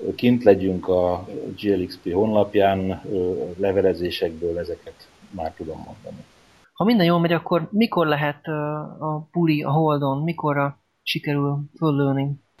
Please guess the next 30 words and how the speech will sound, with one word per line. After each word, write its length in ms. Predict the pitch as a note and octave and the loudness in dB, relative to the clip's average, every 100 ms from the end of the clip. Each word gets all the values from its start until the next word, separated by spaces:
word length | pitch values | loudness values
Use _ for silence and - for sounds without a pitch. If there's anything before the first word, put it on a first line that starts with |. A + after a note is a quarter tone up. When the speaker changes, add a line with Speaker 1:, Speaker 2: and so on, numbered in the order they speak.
| - | -12
Speaker 1:
Hát 260 | C3 C#3 | -10 -2
legkorábban, 920 | C3 D3+ - C#3+ B2+ A#2+ B2 A#2 A#2 A2+ | 4 4 6 10 12 12 10 8 8 4
ö, 360 | A2+ A2+ G#2 | 4 4 2
én 140 | A2+ A2+ | 0 2
azt 200 | A#2+ A#2 | 0 2
gondolom, 380 | A#2 A2 A2 G#2+ | 2 4 2 2
hogy 240 | G#2 G2 | -2 -2
kétezer-tizenhárom 1400 | A#2 A2 - G2+ G2+ G2+ G#2+ F#2+ G2+ F#2+ G#2 G2+ F#2 F2+ F#2 G2+ | 0 0 2 2 2 0 -2 0 0 0 2 2 2 -2 -6 -6
vége, 380 | G2 G#2 G2+ A2 | 0 0 4 2
ahogy 220 | G2 F#2+ | 4 2
eredetileg 500 | F#2+ F#2+ F#2+ F#2+ F#2 | 0 -2 -4 -4 -4
is 160 | F2 - | -6 -8
mondtuk, 400 | G2+ G#2 A2+ A2+ | -6 -4 -4 0
de 100 | G#2+ | 2
ez 120 | G#2 | 2
nagyon-nagyon 520 | A2 G2+ F#2+ G2 F#2+ | 0 -2 -2 -4 -6
sok 200 | F2+ F#2 - | -8 -10 -8
tényezőnek 540 | F#2+ F#2+ F2 F#2 F2+ F2 | -6 -4 -4 -6 -8 -8
a 40 | F2+ - | -12 -12
függvénye. 500 | G2+ G#2+ A2 A2+ A#2 - _ - - - - | -6 -4 -2 -2 -4 -8 _ -20 -20 -20 -8
Ö, 220 | - G#2 G2+ | 0 2 4
nyilván 440 | G#2+ G2+ G2+ G2+ | 2 4 4 4
a 60 | G2+ | 2
rengeteg 540 | G#2 G2 F#2+ F#2+ F2 | 2 2 0 0 -2
munka 300 | G#2 G2+ G#2 | -2 -2 -2
mellett 400 | G2+ F#2+ G2 - | 0 2 0 0
elsősorban 880 | G2 F#2+ F#2+ F#2 F#2+ F2+ F#2 F2+ D#2+ _ _ _ _ | -2 -2 -4 -4 -2 0 0 -2 -6 _ _ _ _
az 220 | A2+ G#2 | 4 4
is, 300 | G2 F#2+ - | 2 -2 -2
ö, 240 | G#2+ F#2 | 0 0